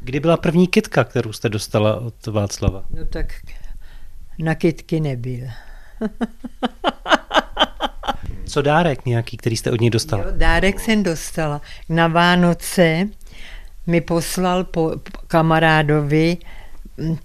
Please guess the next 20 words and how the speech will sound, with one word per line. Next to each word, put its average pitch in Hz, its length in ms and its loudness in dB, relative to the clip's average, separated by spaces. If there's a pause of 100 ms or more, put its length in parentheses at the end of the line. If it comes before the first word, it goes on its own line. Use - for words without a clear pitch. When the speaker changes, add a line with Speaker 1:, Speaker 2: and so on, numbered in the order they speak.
(160)
Speaker 2:
to 156 140 2
byla 170 300 4
kazeta, 165 920 2 (400)
eh, 254 160 -6 (200)
taková, 160 680 0 (840)
eh, 120 140 -6 (420)
a 156 60 2
tam 156 280 4
byla 156 280 8
voňavka 147 680 6
nebo 139 260 4
nějaká, 143 600 4
něco 151 600 2
takový, 143 500 0
dvě 151 320 8
voňavky. 160 840 4 (800)
A 151 40 0
já 160 260 6
to 175 340 4
otevřela 143 1000 2